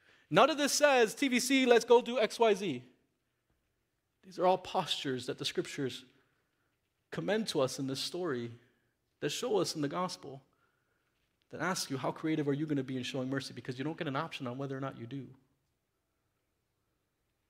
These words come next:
But even as I say all this, I wanna make sure we understand mercy is, is just as corporate as it is personal. And I realize that I chose the wrong word when I put corporate up there, 'cause it's not about business.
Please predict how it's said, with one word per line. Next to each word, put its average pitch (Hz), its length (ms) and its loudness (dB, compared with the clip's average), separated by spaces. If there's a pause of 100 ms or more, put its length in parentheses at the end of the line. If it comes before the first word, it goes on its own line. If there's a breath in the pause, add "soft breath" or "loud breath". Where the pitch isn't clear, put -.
(240)
But 139 100 2
even 175 140 2
as 160 120 4
I 175 100 4
say 190 180 4
all 135 160 6
this, 123 300 0
I 135 40 2
wanna 139 160 2
make 156 140 2
sure 165 160 0
we 151 100 2
understand 147 420 2
mercy 147 300 2
is, 131 140 -2 (220 loud breath)
is 135 140 0
just 165 220 4
as 170 120 -2
corporate 165 320 2
as 131 120 2
it 147 80 0
is 139 120 2
personal. 123 440 -6 (600 loud breath)
And 143 100 4
I 143 180 4 (680)
realize 156 520 6
that 147 80 4
I 139 60 6
chose 143 240 0
the 143 80 -2
wrong 147 220 4
word 139 220 2
when 135 80 0
I 135 60 2
put 147 260 -6
corporate 160 360 0
up 120 140 -2
there, 135 180 2
'cause - 140 -8
it's 120 140 -4
not 143 120 0
about 151 240 2
business. 135 520 -2